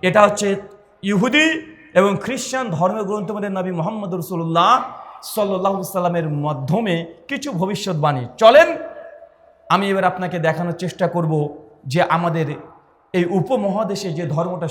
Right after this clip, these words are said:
সবচেয়ে বেশি, সে ধর্মটার নাম কি? হ্যাঁ, আমাদের উপমহাদেশে হিন্দু ধর্ম। কোন ধর্ম?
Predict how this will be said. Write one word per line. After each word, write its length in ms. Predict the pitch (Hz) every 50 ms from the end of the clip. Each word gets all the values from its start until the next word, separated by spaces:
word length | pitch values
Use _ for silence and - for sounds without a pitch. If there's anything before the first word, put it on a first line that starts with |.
| -
সবচেয়ে 420 | - 175 160 143 - 170 151 160 156
বেশি, 340 | 139 156 147 - 156 147 - - - - _ _ _ _ _ _ -
সে 100 | - 180
ধর্মটার 440 | 147 147 160 165 170 165 170 175 165
নাম 160 | 165 165 156 156
কি? 180 | 151 - 170 139 117 - - _ _ _ _ _ _ _ _ _ _ _ _ _ _ _ _ _ _ _ _ - -
হ্যাঁ, 180 | 165 202 196 - - - - - - - - - - - - - - - - - - - -
আমাদের 220 | - 165 175 202
উপমহাদেশে 640 | 208 190 233 233 226 226 220 214 202 - - 165 127 104 - - - - - - - - _ _ - - - _ _ _ _ _ _ _ _ - -
হিন্দু 280 | 127 175 208 208 220 190
ধর্ম। 280 | 175 170 147 131 117 104 - - -
কোন 120 | - 185 190
ধর্ম? 240 | 185 185 175 -